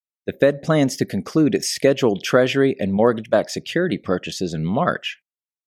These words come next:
Phase two determines the appropriate method to run off its balance sheet,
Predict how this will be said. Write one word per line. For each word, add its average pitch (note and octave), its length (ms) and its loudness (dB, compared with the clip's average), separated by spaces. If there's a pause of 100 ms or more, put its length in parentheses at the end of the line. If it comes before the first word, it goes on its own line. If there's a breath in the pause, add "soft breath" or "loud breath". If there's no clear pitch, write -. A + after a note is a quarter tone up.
(260)
Phase A#2 320 2
two B2 460 2
determines G2+ 480 0
the F#2+ 80 2
appropriate B2 580 2
method F#2 520 0
to G2 100 -4
run G#2+ 280 2
off B2 260 2
its - 120 -4
balance D2 400 -4
sheet, - 280 -10